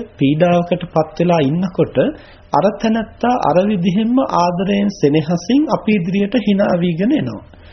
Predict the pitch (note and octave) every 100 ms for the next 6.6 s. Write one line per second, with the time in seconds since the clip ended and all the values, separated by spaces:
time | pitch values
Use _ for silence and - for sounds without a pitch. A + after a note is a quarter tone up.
0 | - - F3+ - C4 G#3 F3+ F3 D#3+ -
1 | - D3 E3+ E3 D3+ - C3 C3 C3 C3
2 | A3+ G3 G3+ F#3+ F3 E3 E3 A3 G#3+ E3+
3 | G#2 G2 - - - - - - - -
4 | - - D3+ D#3 C#3 A#2+ B2+ B2 - -
5 | - - B2+ C#3 B2+ - - B2+ C#3+ F#3+
6 | G#3 E3 C3+ C3+ B2 B2